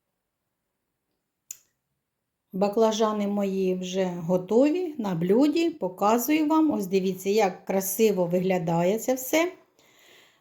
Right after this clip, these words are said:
Дуже швидко готується і вам швидке блюдо. Таке блюдо можна приготувати і на свято, поставити на святковий стіл.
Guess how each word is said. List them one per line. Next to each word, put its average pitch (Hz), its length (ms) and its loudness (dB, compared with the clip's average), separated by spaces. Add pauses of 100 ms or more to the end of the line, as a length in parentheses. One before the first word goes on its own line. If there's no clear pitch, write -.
(120)
Дуже 226 360 4
швидко 208 540 0
готується 269 880 0 (100)
і 233 240 -2 (100)
вам 269 560 0
швидке 247 760 2 (600)
блюдо. 226 680 2 (480)
Таке 226 260 2
блюдо 269 380 4
можна 233 380 2
приготувати 208 800 0
і 202 220 -2
на 202 140 0
свято, 175 480 -4
поставити 226 600 0
на 185 100 -2
святковий 220 560 2
стіл. 185 440 -4